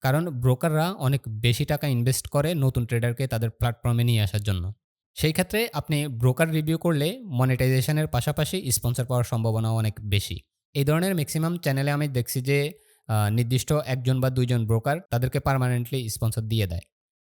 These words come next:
মানে মাসে যতগুলা ভিডিওই হোক না কেন, ওই ব্রোকারকে নিয়ে আলোচনা করতে হবে। এই নিশ নিয়ে কাজ করার আগে আমি একটা সতর্কতা দিয়ে রাখি, এই নিশে কনটেন্ট রিসার্চ করতে গেলে আপনার নিজেরও মন চাইবে ট্রেডিং করতে।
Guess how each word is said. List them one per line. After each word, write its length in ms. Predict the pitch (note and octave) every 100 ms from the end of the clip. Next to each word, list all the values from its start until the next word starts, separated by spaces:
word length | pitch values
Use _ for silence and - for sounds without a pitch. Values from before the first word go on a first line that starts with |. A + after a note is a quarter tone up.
| _
মানে 160 | A2+ A#2+
মাসে 300 | A2+ A#2 C#3+
যতগুলা 340 | C3+ C3 C3+
ভিডিওই 320 | C#3+ C3+ C#3+
হোক 200 | D3 C3
না 80 | C#3+
কেন, 160 | C3 A#2+ G3 - _ _ -
ওই 220 | A#2 A2+
ব্রোকারকে 420 | A2+ A2 A2 A#2
নিয়ে 140 | A2+
আলোচনা 300 | A2 A2+ G#2
করতে 260 | G2 G2 -
হবে। 180 | F#2 F2 - _ _ _ -
এই 140 | - D#3+
নিশ 240 | E3+ -
নিয়ে 140 | F#3 F3+
কাজ 200 | E3 -
করার 240 | F3+ F#3+
আগে 340 | F#3+ E3+ F#3+ - -
আমি 160 | B2+
একটা 160 | B2+ C3+
সতর্কতা 500 | - A#2+ B2+ C#3+ C#3+
দিয়ে 220 | C#3+ C#3
রাখি, 300 | A#2 - F#3+ - -
এই 120 | D3
নিশে 240 | D3+ G3
কনটেন্ট 420 | F#3+ C#3 C#3 E3
রিসার্চ 400 | D3 B2 C#3 B2
করতে 320 | - D#3+ - C#3
গেলে 240 | B2+ D3+
আপনার 240 | B2 B2 B2
নিজেরও 340 | A#2+ B2 C3+
মন 240 | C#3+ C#3 A#2+
চাইবে 420 | A2+ A2+ A2+ D3+
ট্রেডিং 360 | - A#2 A2
করতে। 340 | G#2+ G2+ -